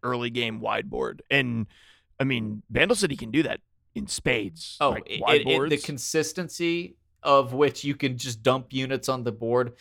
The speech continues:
Speaker 2: And so I'm running, you know, Protoporos and, uh, Inventive Chemists,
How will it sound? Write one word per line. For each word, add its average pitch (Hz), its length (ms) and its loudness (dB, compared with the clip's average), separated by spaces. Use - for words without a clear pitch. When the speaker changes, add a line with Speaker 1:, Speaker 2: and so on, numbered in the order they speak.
Speaker 2:
And 139 100 -4
so 175 100 8
I'm 196 180 8
running, 190 300 2
you 196 60 -4
know, 147 120 2
Protoporos 156 1120 4
and, 131 500 0
uh, 123 520 4
Inventive 131 480 -6
Chemists, 139 560 0